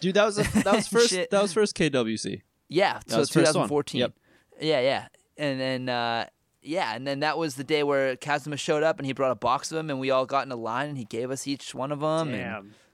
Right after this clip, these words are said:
Speaker 2: yeah, it was sick. And then some assholes fucking threw 'em up on F K C later and sold them for three hundred bucks or some
Speaker 1: Yep,
Speaker 2: shit,
Speaker 1: yep,
Speaker 2: but
Speaker 1: you see some of that.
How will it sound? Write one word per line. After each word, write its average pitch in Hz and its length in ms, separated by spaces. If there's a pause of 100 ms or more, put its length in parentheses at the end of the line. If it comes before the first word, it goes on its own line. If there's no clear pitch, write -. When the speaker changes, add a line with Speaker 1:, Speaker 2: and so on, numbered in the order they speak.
(580)
Speaker 2:
yeah, 107 280
it 90 80
was 107 120
sick. - 460 (500)
And 139 160
then 151 120
some 156 260
assholes 156 460
fucking 135 260
threw 139 240
'em 139 80
up 139 180
on 120 280
F 127 160
K 131 160
C 139 200
later 135 240
and 107 220
sold 127 300
them 139 120
for 113 400
three 127 160
hundred 120 180
bucks 113 280
or 131 80
some 131 140
Speaker 1:
Yep, 147 160
Speaker 2:
shit, - 100
Speaker 1:
yep, 143 120
Speaker 2:
but - 60
Speaker 1:
you 131 60
see 131 160
some 117 200
of 110 80
that. 120 160